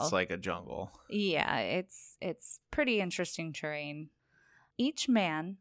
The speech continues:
Speaker 2: was wearing a tidy suit and had matching raincoats on. Next to each of their heads was a lead mask. The mask was made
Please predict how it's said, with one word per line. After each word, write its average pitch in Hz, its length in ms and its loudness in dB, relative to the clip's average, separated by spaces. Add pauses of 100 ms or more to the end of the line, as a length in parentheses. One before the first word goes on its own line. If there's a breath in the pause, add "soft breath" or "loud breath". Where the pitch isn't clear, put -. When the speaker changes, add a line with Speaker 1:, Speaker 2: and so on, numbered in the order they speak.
Speaker 2:
was 196 200 -2
wearing 175 600 0
a 170 280 -4 (160)
tidy 247 560 -2
suit - 680 -2 (580 soft breath)
and 185 280 4
had 190 200 0
matching 214 560 4
raincoats 180 720 -2
on. - 340 -6 (760)
Next 226 400 4
to 294 140 6
each - 360 2
of - 100 -6
their 339 180 6
heads 175 560 -2
was 190 140 0
a 190 100 6
lead 175 500 0 (140)
mask. 156 640 0 (480)
The 202 100 -2
mask 202 440 4
was 339 200 4
made 165 440 2